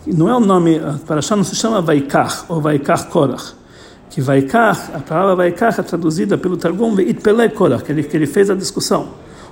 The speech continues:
Ou na linguagem do Rashi, ele pegou a si para um lado para discutir, para se separar de toda a congregação,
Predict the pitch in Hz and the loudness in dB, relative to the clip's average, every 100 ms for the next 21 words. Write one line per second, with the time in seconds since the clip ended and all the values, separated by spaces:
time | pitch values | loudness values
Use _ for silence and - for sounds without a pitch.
0 | - 151 143 160 190 180 175 208 - 190 | -2 0 2 4 4 4 2 2 2 -2
1 | 151 147 151 196 - 214 - 160 147 170 | 0 2 2 2 2 -2 0 0 2 2
2 | 240 302 202 196 175 175 190 156 - 180 | 0 -2 -2 -2 -2 -2 -4 -4 -4 -2
3 | 262 247 214 214 - - - 147 - 165 | 0 2 2 0 -14 -12 -8 -6 -4 -4
4 | - 156 220 202 156 180 185 175 170 170 | -2 0 2 2 0 0 0 -2 -2 0
5 | 160 233 247 285 | 0 0 2 0